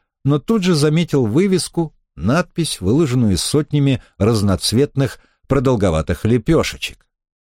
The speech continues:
«Le Chicle». Вопреки обещанию Орли,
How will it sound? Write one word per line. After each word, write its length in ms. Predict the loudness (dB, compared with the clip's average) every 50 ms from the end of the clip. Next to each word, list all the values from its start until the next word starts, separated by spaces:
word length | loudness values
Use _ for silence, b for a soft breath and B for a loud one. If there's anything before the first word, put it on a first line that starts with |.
| _ _ _ _ _ _ _ _ _ _ _ _ _ _ _ _ 0
«Le 180 | 0 2 2 2
Chicle». 640 | 0 -2 -2 -2 -2 -2 -4 -8 -12 -12 -12 -14 -18 _ _ _ _ _ _ _ _ _ _ _ _ _ _ _ -4
Вопреки 540 | 0 2 2 2 2 0 -2 0 0 0 0
обещанию 680 | 0 0 0 -2 -2 -2 0 0 0 2 2 2 2
Орли, 360 | 2 2 2 2 2 0 -2